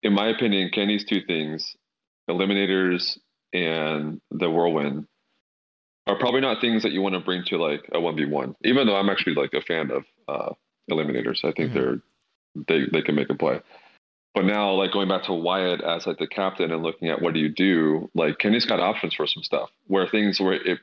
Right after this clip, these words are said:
Speaker 1: it, he might be like, "Oh, on one v one, I get stomped, but I could, I could, this is like a fifty fifty for me now. It's like a fall on the sword. So we could
Speaker 2: Mm-hmm.
Speaker 1: pull out a fourth one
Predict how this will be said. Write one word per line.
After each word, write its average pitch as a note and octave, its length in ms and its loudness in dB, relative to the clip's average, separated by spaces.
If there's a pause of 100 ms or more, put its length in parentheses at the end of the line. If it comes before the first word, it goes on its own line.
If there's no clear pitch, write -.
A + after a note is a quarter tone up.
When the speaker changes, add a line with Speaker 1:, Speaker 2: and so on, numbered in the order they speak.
Speaker 1:
it, - 140 -6
he G#2 160 0 (120)
might F2 160 0
be F#2 80 0
like, E2+ 260 0
"Oh, G2 280 2
on F2 260 -2
one G#2 140 0
v F#2 80 0
one, F#2+ 220 0
I E2 60 -2
get C#2+ 180 -4
stomped, F2 500 -4
but E2+ 220 0 (500)
I G2 120 0
could, G2+ 280 -2 (160)
I G2+ 120 2
could, F#2+ 220 0
this G2+ 100 -2
is - 40 0
like G2+ 120 -2
a G#2 40 -4
fifty - 240 -2
fifty F#2 320 -2
for E2+ 100 -6
me D#2 120 -2
now. C#2 340 -4
It's F2+ 180 -2
like F2+ 140 0
a E2 60 -4
fall E2 220 0
on D2 40 0
the D#2 80 0
sword. D2+ 400 2
So - 120 0
we F2 120 2
could - 180 -2
Speaker 2:
Mm-hmm. A#2 80 -8
Speaker 1:
pull E2 180 2
out D#2+ 280 2
a F#2 60 -4
fourth F#2+ 320 0
one - 180 -14